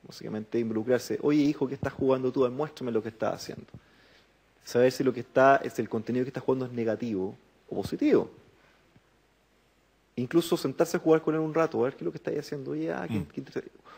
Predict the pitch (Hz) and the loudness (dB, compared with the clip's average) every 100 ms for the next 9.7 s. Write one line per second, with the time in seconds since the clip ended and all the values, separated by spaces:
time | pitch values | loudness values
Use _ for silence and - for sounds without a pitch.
0 | - 147 160 160 151 147 156 165 175 170 | -4 -2 4 6 8 6 4 0 0 2
1 | 160 160 165 160 98 - - 127 - _ | 4 4 4 2 0 -6 -10 -10 -10 _
2 | _ _ _ _ - 127 123 117 113 107 | _ _ _ _ 2 6 8 8 6 0
3 | - _ - 127 123 143 135 - 139 143 | -14 _ -8 -4 0 4 4 4 2 2
4 | 131 123 117 131 131 131 123 113 120 117 | 4 6 6 6 2 4 2 2 0 0
5 | 135 127 135 127 127 127 120 113 - 165 | -2 -2 -2 0 0 2 2 4 4 2
6 | 165 131 - 123 113 123 117 120 117 123 | 6 6 4 -4 -6 -4 -2 -2 -2 -2
7 | 120 113 113 139 110 104 117 113 123 113 | 0 0 0 -2 -2 2 2 2 -2 -2
8 | 107 95 98 98 - - 233 - - - | -4 -6 -6 -4 -4 -6 -8 -14 -18 -18
9 | - 120 120 120 117 117 | -2 4 8 8 10 8